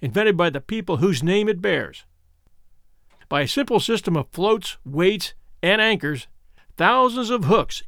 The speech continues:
each on a separate leader, are suspended at a distance up from six inches to a foot above the bottom. The remarkable thing about such a line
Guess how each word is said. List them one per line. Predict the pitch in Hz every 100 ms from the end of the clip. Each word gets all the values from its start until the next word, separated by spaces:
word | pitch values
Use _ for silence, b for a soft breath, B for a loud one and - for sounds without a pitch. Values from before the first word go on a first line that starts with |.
| -
each | 277 262
on | 233
a |
separate | 180 - 254 233 196
leader, | 220 196 78 - b b
are | -
suspended | - 135 - 214 247 254
at | 233
a | 208
distance | 127 233 - 160 156 -
up | 180 175
from | 165 131
six | - 285 -
inches | 160 - 185
to | - 165 147
a | 127
foot | - 240
above | 175 175
the | 156
bottom. | 135 170 139 - - _ _ - _ _ - - - - b b
The | 117
remarkable | 135 208 277 190 180
thing | 196 196
about | 180 160
such | 208 196
a | 156
line | 190 226 175 165